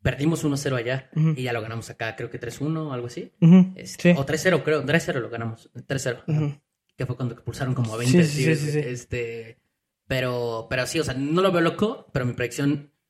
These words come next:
Speaker 1: va a ser uno uno. Igual, también un empate. Yo sí veo goles.
Speaker 2: ¿No que ves perdiendo el ame?
Speaker 1: No, no, no, dije, yo sí veo que pueda perder el ame. O sea, a lo mejor lo dije mal, pero me refiero a que sí lo veo, o sea, sí veo que podría pasar.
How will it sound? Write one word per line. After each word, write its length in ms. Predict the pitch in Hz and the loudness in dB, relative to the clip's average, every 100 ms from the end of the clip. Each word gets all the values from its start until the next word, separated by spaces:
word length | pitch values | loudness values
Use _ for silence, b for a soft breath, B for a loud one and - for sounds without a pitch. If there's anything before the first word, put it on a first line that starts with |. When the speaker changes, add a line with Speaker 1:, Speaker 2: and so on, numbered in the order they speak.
| _ _ _ _ _ _ _ _ _ _ | _ _ _ _ _ _ _ _ _ _
Speaker 1:
va 680 | 135 135 131 - 143 147 190 | -12 -12 -12 -14 -4 4 4
a 40 | |
ser 180 | 190 180 | 6 2
uno 320 | 160 175 160 | 4 4 6
uno. 280 | 139 117 - - | 6 2 -6 -10
Igual, 300 | 127 131 117 | -4 -2 -2
también 260 | 120 131 | 0 0
un 100 | 143 | 2
empate. 320 | 123 127 120 123 | 0 0 -4 -6
Yo 100 | 135 | -8
sí 120 | 131 | -6
veo 180 | 123 113 | -6 -6
goles. 340 | - - - 143 | -10 -16 -12 -4
Speaker 2:
¿No 160 | 147 | -4
que 100 | 147 | -2
ves 200 | 151 147 | -2 -2
perdiendo 380 | - 147 143 143 | -2 -2 -2 0
el 100 | 139 | -2
ame? 220 | 143 180 _ _ _ _ - | -2 -6 _ _ _ _ -2
Speaker 1:
No, 200 | 196 214 | 2 2
no, 80 | |
no, 100 | 208 | 2
dije, 260 | 196 190 185 | 0 2 2
yo 120 | 156 | 2
sí 160 | 156 156 | 0 4
veo 280 | 160 165 - | 4 4 0
que 80 | |
pueda 320 | 139 160 175 143 | -2 2 2 2
perder 200 | 127 127 | 0 0
el 100 | 123 | -4
ame. 220 | 120 - - - 160 - | -6 -12 -20 -10 -8 -4
O 80 | |
sea, 100 | 139 | -2
a 20 | 131 | 0
lo 100 | 123 | 0
mejor 180 | 131 147 | 4 6
lo 60 | |
dije 140 | 139 131 | 6 2
mal, 180 | 127 - | -2 -2
pero 180 | 117 | -6
me 80 | 113 | -4
refiero 280 | 120 139 135 | -4 -2 -2
a 40 | |
que 280 | 135 113 113 | -2 -6 -6
sí 180 | - 160 | -6 -2
lo 160 | 156 147 | 2 4
veo, 380 | 143 143 143 123 | 4 2 0 -2
o 100 | - | -4
sea, 80 | - | -4
sí 120 | 156 | -2
veo 120 | 160 | 0
que 100 | - | 0
podría 420 | - 123 147 147 | -2 2 2 2
pasar. 420 | 139 - 127 - | -2 -6 -8 -8